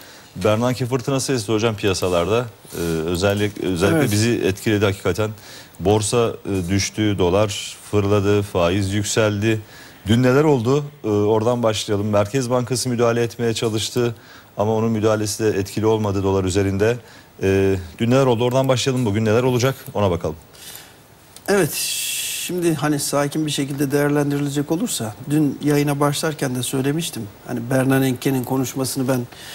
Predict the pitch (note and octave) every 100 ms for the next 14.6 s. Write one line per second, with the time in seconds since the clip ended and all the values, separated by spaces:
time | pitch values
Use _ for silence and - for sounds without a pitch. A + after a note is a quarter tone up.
0 | - - - C3 B2+ C#3 C#3 C3+ C#3+ C#3+
1 | C3+ - - - G3+ E3+ - B2+ C3+ D#3+
2 | D3+ G#2 - C#3 C#3 C3+ B2+ C3+ C3 C3+
3 | D3+ F3 D#3+ C#3 A#2+ D#3+ - - - -
4 | - - - - D3+ C3+ C3 - - -
5 | - D3 D#3+ D3+ A#2+ A#2 - - C3 B2
6 | A2+ A2+ A2 A2 - B2 A#2 F2+ - C#3
7 | B2+ A#2+ A2 A#2 G#2+ G#2+ - B2+ E3+ A#3+
8 | - - - - - - - - - C3
9 | B2+ B2+ B2 B2 - G#3+ E3+ B2+ C3 D#3+
10 | E3 D#3+ C3+ A#2 - D#3 C#3+ D3 D3 C#3+
11 | D3+ - C3 B2+ A#2+ B2+ A#2 B2 D3+ D3
12 | - C3+ C#3+ C3+ C#3 C3+ C3+ A#2+ B2 E3
13 | F3 E3+ F3 E3+ F3+ F3+ E3 A#2 - A2+
14 | G#2+ A2+ G#2+ G2 E3